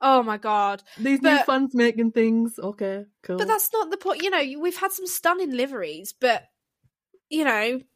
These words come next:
Speaker 1: we, t-, it, the time comes to change it. And
Speaker 2: Yeah.
Speaker 1: I feel like everyone, you can't just make it a little bit more matte and then say,
Speaker 2: Yeah.
Speaker 1: "Oh, it's a new car," or move the sponsors around a bit. Like,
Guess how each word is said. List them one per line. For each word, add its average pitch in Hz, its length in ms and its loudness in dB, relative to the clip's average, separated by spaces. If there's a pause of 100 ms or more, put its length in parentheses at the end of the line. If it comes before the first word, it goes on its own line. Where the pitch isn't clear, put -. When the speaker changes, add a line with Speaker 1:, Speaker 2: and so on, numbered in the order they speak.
(500)
Speaker 1:
we, 277 280 -2 (180)
t-, - 120 -2 (400)
it, 190 140 -6 (220)
the 285 120 -8 (140)
time 370 400 2
comes 339 320 -2
to 359 120 -4
change 330 480 -4
it. 180 280 -4
And 262 200 6
Speaker 2:
Yeah. 180 260 4 (240)
Speaker 1:
I 262 80 -16
feel 311 340 -4
like 277 340 -2
everyone, 269 800 -2 (560)
you 294 100 -4
can't 349 240 4
just 320 120 -8
make 311 200 -2
it 269 80 -2
a 262 80 0
little 269 300 2
bit 254 180 0
more 240 160 -4
matte - 580 -6 (420)
and 240 180 0
then 226 160 0
say, 240 80 2
Speaker 2:
Yeah. 220 240 6
Speaker 1:
"Oh, 202 80 -4
it's 202 180 -8
a 220 60 -8
new 214 220 -8
car," 196 540 -6 (220)
or 233 140 4
move 262 320 0
the 262 80 -2
sponsors 247 500 -2
around 190 340 -6
a 180 60 -10
bit. 143 300 -8
Like, 202 600 -2